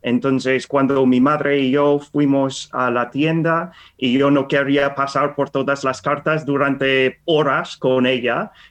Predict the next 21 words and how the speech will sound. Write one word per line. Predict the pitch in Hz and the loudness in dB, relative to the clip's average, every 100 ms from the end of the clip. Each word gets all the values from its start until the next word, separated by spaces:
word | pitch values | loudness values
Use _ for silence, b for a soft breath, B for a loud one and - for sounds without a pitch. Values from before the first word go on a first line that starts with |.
| - | -6
eh, | 135 127 120 117 117 - | -2 2 2 0 -2 -4
me | 139 127 127 120 | 0 2 2 0
puse | 156 151 147 143 | 0 0 0 -2
para | 135 127 127 | 0 0 2
mirar | 127 127 127 127 123 120 | 2 2 0 0 -2 -4
a, | 120 113 110 113 | -4 -2 -4 -6
a | 113 | -6
los, | 113 117 113 - - - | -2 -2 -2 -6 -18 -8
los | 123 - | -8 -6
estilograf-, | 113 127 120 120 117 - | -6 -4 -4 -4 -6 -6
las | 131 117 - | -6 -6 -6
estilográficas | 120 - 120 113 123 120 110 98 - 113 | -8 -4 -4 -2 -4 -6 -10 -14 -12 -8
y | 110 104 104 b b b _ | -4 -6 -8 b b b _
siempre | - 170 156 147 143 139 135 135 - | -4 0 0 0 0 2 0 -2 -2
pedía | 147 135 135 135 131 - | 0 2 2 2 0 -2
que, | 117 117 117 - | 0 0 0 -2
que | 117 - 135 | -4 0 0
ella | 131 120 | 0 0
me | 117 - | 0 -2
compre | 123 117 113 104 98 _ - | -2 -2 -4 -4 -6 _ -12
una. | 117 104 92 | -8 -6 -8